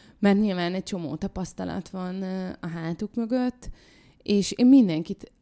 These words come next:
a tudatosság mellett a bátorságra ösztönzök, hogy ki kell próbálni, hát addig nem tudod meg.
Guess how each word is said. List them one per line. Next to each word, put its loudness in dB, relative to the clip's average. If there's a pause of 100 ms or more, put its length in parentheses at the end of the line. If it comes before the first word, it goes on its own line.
(120)
a -4
tudatosság -4
mellett -6
a -4
bátorságra -8
ösztönzök, -6
hogy -2 (260)
ki -6
kell -10
próbálni, -4
hát -6
addig -4
nem -4
tudod -6
meg. -6